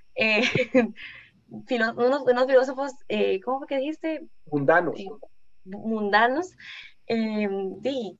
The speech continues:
Speaker 1: hay unos que apoyan más economías abiertas, otros economías más cerradas, hay unos que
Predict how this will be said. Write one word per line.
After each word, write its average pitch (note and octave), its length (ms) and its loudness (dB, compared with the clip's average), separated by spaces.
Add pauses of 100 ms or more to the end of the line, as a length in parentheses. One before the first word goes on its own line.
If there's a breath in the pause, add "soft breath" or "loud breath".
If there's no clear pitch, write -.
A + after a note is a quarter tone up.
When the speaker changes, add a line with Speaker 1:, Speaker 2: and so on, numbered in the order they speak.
Speaker 1:
hay G#3+ 380 0
unos C4+ 260 -4
que B3 100 -2
apoyan A#3 460 -2
más B3+ 400 0 (380 soft breath)
economías G3 520 -2
abiertas, B3+ 760 4
otros G#3 380 -8
economías G3+ 320 -8
más A3 140 -8
cerradas, A#3 720 6
hay G3+ 140 -4
unos G#3+ 260 -8
que F#3+ 400 -2